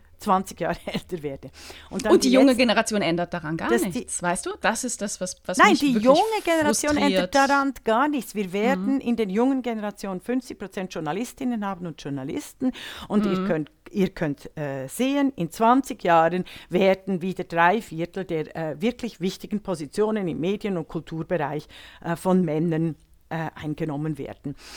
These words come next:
Speaker 1: Und eben das ist dann die letzte Hürde, ist die tatsächliche Wahl, also nicht nur das Nominieren, das nicht funktioniert auf allen Ebenen, sei es im Feuilleton, sei es in der Berichterstattung, sei es an der Universität, äh, sei es in den Preisen,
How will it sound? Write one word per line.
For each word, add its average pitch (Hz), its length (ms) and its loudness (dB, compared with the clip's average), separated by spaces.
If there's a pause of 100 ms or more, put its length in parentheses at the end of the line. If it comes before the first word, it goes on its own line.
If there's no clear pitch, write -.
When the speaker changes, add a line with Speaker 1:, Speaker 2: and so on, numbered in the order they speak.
(180)
Speaker 1:
Und 208 200 2
eben 247 180 -2
das 220 200 0
ist 240 180 -4
dann 220 140 0
die 208 100 -4
letzte 214 480 0
Hürde, 220 260 -2
ist 233 220 -4
die 190 100 -8
tatsächliche 165 720 -2
Wahl, 175 460 2
also - 220 -2
nicht 214 260 -4
nur 208 100 0
das 180 240 -4
Nominieren, 170 800 4
das 151 200 -6
nicht 151 200 -8
funktioniert 160 600 -4
auf - 180 -6
allen 160 340 0
Ebenen, 156 320 -6
sei 160 160 -2
es 156 100 -6
im 208 120 -2
Feuilleton, 147 560 -4
sei 143 160 -4
es 156 100 -6
in 180 80 -6
der 196 80 -6
Berichterstattung, 160 800 -6 (400)
sei 208 160 6
es 208 100 4
an 233 120 10
der 240 160 6
Universität, 214 1120 2
äh, 190 100 0
sei 208 240 4
es 233 100 0
in 240 160 4
den 247 220 4
Preisen, 170 680 0